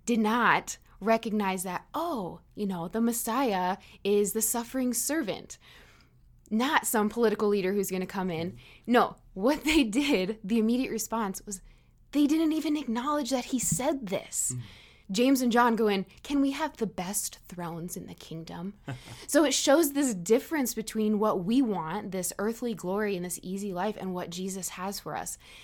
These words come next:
Speaker 1: And I just think of, of how much that would hurt. So we talk about the physical pain, but there's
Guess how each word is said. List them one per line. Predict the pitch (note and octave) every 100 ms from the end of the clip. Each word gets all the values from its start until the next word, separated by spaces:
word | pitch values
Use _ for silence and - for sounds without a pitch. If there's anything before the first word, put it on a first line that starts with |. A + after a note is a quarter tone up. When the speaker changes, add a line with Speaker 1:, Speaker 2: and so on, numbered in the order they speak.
| - - -
Speaker 1:
And | A#3 A#3 - - -
I | A#3
just | C#4 F4+ -
think | A3 A#3+
of, | - F3+ - _ -
of | G3+ E3+
how | - - - A3+ C#4 D4+ D4 - - - _ _ _
much | F#3+ G3+ G3 - - -
that | F3 D#3+ F3 F3 D#3+
would | F3
hurt. | - - - - - - -
So | - A3 G3
we | G3
talk | A3+ A3+ A3+
about | A3+ A3+
the | A3
physical | - A#3 - G#3+
pain, | - E3
but | E3+ G3
there's | G#3 G#3 -